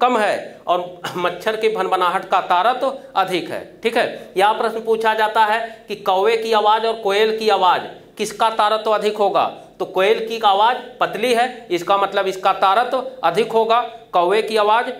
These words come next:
मोटी है, इसका मतलब इसका तारत्व अधिक होगा। ठीक है, तो तारत्व के आधार पर हम ध्वनि को पतली और मोटी के रूप में विभाजित करते हैं। ठीक, ये पहला प्रश्न है कि मोटी और पतलेपन का विभाजन का आधार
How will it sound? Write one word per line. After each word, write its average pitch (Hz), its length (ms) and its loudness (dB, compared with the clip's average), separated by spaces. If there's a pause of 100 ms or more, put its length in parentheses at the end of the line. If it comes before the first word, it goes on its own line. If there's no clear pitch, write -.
(120)
मोटी 180 380 2
है, 233 400 -2
इसका 180 260 -2
मतलब 196 300 -4
इसका 185 260 0
तारत्व 247 500 0 (220)
अधिक 180 280 0
होगा। 117 320 -2 (180)
ठीक 226 140 -2
है, 180 80 2 (380)
तो 208 60 2
तारत्व 226 540 2
के 247 160 0
आधार 214 460 2
पर 233 100 4
हम 220 180 -2
ध्वनि 220 200 0
को 226 160 0
पतली 226 760 -4
और 202 160 4
मोटी 196 360 0
के 220 120 2
रूप 196 220 2
में 202 100 0
विभाजित 175 500 0
करते 208 340 0
हैं। 214 160 -4 (300)
ठीक, 262 380 -2
ये 156 100 0
पहला 170 320 2
प्रश्न 214 300 -2
है 214 160 0 (360)
कि 170 60 -6 (100)
मोटी 160 360 0
और 208 200 2
पतलेपन 196 460 0
का 202 180 4
विभाजन 170 500 0
का 196 120 0
आधार 196 360 2